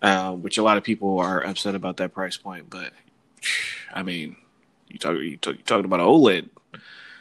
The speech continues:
four K one twenty. These, these ain't, these ain't,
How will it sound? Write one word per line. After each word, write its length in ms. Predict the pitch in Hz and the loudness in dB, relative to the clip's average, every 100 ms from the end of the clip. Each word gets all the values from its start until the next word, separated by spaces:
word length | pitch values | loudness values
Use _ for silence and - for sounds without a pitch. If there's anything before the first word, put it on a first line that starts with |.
| - _ | -20 _
four 240 | - 113 104 | -2 0 4
K 240 | 120 113 | 6 6
one 220 | 107 113 | 6 0
twenty. 380 | 120 160 123 104 - _ _ - | 2 4 4 0 -12 _ _ -14
These, 480 | - - - 92 - | -12 -10 -8 -8 -4
these 220 | 101 120 | -4 -2
ain't, 260 | 113 107 - - _ _ - | -2 -2 -6 -18 _ _ -14
these 200 | 104 120 | -8 -4
ain't, 240 | 117 104 | -2 -2